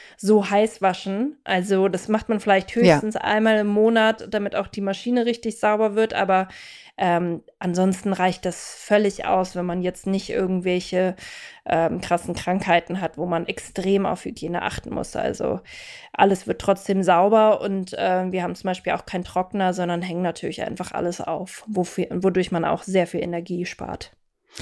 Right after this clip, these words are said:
Speaker 2: Ja, und man kann die Sachen auch noch im Unverpacktladen kaufen, wenn ich das noch hinzufügen darf. Also, ne, da hast du noch nicht mal diese
Speaker 1: Genau.
Speaker 2: Plastikorgien da mit irgendwelchen riesigen, äh,
Speaker 1: Ja.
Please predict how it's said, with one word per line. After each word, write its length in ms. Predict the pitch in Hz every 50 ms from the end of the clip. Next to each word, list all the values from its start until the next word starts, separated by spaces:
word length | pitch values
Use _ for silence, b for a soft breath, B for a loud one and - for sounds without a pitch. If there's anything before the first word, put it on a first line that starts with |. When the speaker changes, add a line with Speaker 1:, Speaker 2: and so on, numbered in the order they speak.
| B B B B
Speaker 2:
Ja, 140 | - 185 202
und 60 | 220
man 120 | 226 233 233
kann 160 | - 240 240
die 80 | 220
Sachen 160 | 202 214 214 208
auch 100 | - 196
noch 140 | 196 190
im 80 | 185 -
Unverpacktladen 840 | - 160 - - 123 - - 117 _ - 123 117 110 - - - -
kaufen, 340 | - - - 143 - 127 123
wenn 80 | -
ich 80 | - -
das 120 | 151 - -
noch 200 | 147 147 - -
hinzufügen 600 | - 180 175 165 - 208 190 - - 185 156 156
darf. 260 | 139 160 143 135 147 -
Also, 200 | - 175 175 170
ne, 140 | 185 240
da 100 | 240 214
hast 160 | 190 196 - -
du 40 |
noch 60 | 190 175
nicht 140 | 185 190
mal 100 | 190 185
diese 180 | 180 170 175 180
Speaker 1:
Genau. 60 | 175
Speaker 2:
Plastikorgien 1080 | - - 175 190 185 190 180 160 - - 156 - - - 170 170 170 165 170 160 151 156
da 100 | 160 151
mit 140 | 151 160 -
irgendwelchen 400 | - 165 165 160 165 - 185 165
riesigen, 640 | - 196 185 175 180 170 - 156 156 151 - - - -
äh, 60 | 170
Speaker 1:
Ja. 280 | 156 147 135 - 175